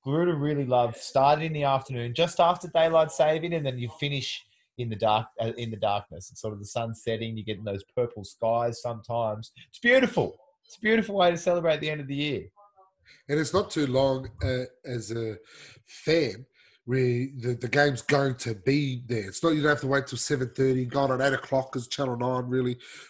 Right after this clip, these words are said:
Speaker 2: pushing it out a little bit. So you can actually have the game, you know, five o'clock, four o'clock doesn't seem so bad, but when you get stretched all the way to seven thirty, you know, as a,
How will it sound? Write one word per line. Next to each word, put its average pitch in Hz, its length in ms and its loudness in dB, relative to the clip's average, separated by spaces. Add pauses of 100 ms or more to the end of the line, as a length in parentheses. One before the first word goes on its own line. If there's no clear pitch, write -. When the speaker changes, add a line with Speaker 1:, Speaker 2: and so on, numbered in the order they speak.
(100)
Speaker 2:
pushing 131 280 0
it 123 100 2
out 127 160 2
a 127 40 2
little 123 240 2
bit. 123 180 0 (480)
So - 140 -6
you 131 60 -2
can 151 140 4
actually 160 260 2
have 135 260 4
the 123 80 0
game, 127 360 4
you 117 60 -2
know, 127 140 2
five 156 280 6
o'clock, 147 420 0 (100)
four 160 160 8
o'clock 143 320 0
doesn't 147 240 0
seem 147 220 -4
so 123 240 -4
bad, 139 360 -2
but 107 140 -12 (520)
when 127 120 -8
you 131 80 -6
get 135 160 -2
stretched - 380 -2
all 139 100 2
the 127 60 2
way 127 140 4
to 120 80 -2
seven 113 400 -2
thirty, 131 440 4 (460)
you 120 80 -6
know, 120 60 -2
as 131 220 0
a, 117 60 -2